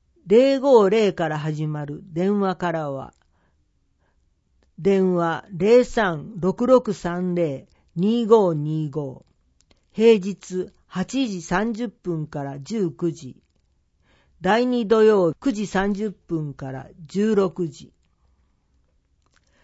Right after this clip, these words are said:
老齢年金等遺族年金、障害年金を除くを受給している方の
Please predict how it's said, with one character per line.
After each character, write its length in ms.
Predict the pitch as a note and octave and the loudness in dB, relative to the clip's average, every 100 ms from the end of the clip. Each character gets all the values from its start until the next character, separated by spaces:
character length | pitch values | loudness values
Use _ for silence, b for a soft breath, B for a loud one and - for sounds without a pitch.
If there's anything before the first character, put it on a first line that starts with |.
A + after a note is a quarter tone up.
| _ _ _ _ _ - | _ _ _ _ _ 0
老 320 | F#3+ B3+ C4+ | 6 8 10
齢 260 | C4+ C4 | 8 8
年 280 | B3 B3+ A#3 | 4 0 0
金 320 | - E3+ D#3+ | -2 -4 -4
等 460 | D#3 F#3 F3 D3+ - - | -6 -2 0 -2 -6 -12
遺 100 | G3 | -4
族 340 | G3 B3 A#3+ | 0 0 0
年 280 | A#3 A3+ F3+ | -2 -2 -2
金、 420 | D#3+ - C3+ G2+ - _ _ _ | -6 -12 -14 -14 -20 _ _ _
障 340 | - A3 B3 | 0 4 6
害 220 | A#3+ A#3+ A3+ | 6 2 2
年 300 | A3 G#3 E3+ | 2 0 0
金 340 | D#3+ D#3 D3 | -6 -8 -8
を 100 | C#3 | -8
除 400 | D3 D3 D#3+ D#3 | -8 -6 -6 -8
く 300 | - D3+ - | -12 -16 -14
を 180 | - G3 | -4 -2
受 260 | F3+ D#3+ G3 | -2 -4 -4
給 280 | A3 A#3+ A3+ | -2 -4 -4
し 100 | - | 0
て 200 | G#3 G3+ | 4 4
い 80 | |
る 140 | F#3+ F#3 | 4 0
方 340 | F#3+ F#3 F3+ | -2 -4 -4
の 240 | D#3 C#3 | -6 -10